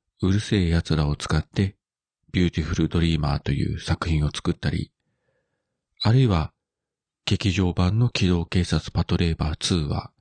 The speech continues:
パトレーバーという作品の設定とキャラクターを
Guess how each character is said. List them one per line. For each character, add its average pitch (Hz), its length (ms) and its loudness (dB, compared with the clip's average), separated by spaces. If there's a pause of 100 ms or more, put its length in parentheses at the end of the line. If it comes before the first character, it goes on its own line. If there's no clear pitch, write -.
(560)
パ 113 100 0
ト 104 140 2
レ 95 140 4
ー - 20 -2
バ 82 180 0
ー - 20 -18
と 80 100 -2
い 76 40 2
う 78 60 0
作 - 260 -4
品 87 320 0
の 107 260 2 (760)
設 - 260 -2
定 107 220 0
と 101 100 -2
キ - 140 0
ャ - 20 4
ラ 98 80 4
ク - 140 -14
タ 90 140 0
ー 80 60 0
を 92 260 0